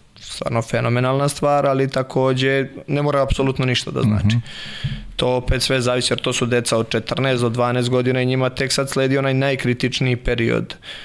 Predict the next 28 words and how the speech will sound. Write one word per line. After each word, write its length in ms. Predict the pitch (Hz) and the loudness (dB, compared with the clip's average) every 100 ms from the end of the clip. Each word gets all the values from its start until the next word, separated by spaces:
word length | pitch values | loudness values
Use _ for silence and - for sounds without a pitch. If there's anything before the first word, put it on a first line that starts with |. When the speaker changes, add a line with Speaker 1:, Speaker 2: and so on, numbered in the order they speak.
| - 120 | -6 -2
Speaker 1:
i, 320 | 123 127 117 - 139 120 123 131 | 2 2 0 -2 0 2 2 0
e, 100 | 127 | 0
razvoja 560 | 120 117 127 131 135 127 | 2 0 0 2 2 0
što 160 | - | -2
se 100 | - | -6
tiče 320 | - 127 123 120 | -2 -2 0 0
vaterpola 800 | 110 - 127 - 143 151 151 151 | 0 -2 -2 0 2 4 4 2
i 140 | 147 | 2
razvoja, 520 | 139 135 135 131 123 131 - | 2 2 2 2 2 -2 -4
znate 220 | 120 110 | -2 -2
kako 180 | - 113 | -2 -2
se 100 | - | -2
kaže, 240 | 110 113 123 | 0 0 0
deca 260 | 117 - | 0 0
u 40 | 117 | 2
pubertetu, 540 | 120 113 - 113 113 | 2 0 0 0 0
Speaker 2:
Tako 160 | 123 98 | 0 -2
Speaker 1:
onda 140 | 98 | 0
Speaker 2:
je. 80 | 104 | 0
Speaker 1:
sad 320 | - 98 - - 101 - | 0 -2 -6 -10 -12 -4
malo 260 | 123 131 123 | -2 2 0
povilene. 540 | 120 123 120 117 113 113 - - - | 0 0 2 2 0 -2 -8 -16 -2
Tako 360 | 110 110 117 | 2 4 4
Speaker 2:
Mhm. 100 | 113 | 2
Speaker 1:
da, 380 | 110 107 110 - | 2 2 2 0
ovaj, 460 | - 117 117 - - | 0 0 0 0 -2
e, 60 | - - - - - - - - - - 120 113 113 113 113 110 - | -6 -10 -20 -20 -20 -20 -20 -16 -6 0 2 4 4 4 4 2 0
baza, 540 | 123 117 120 120 | 0 0 2 0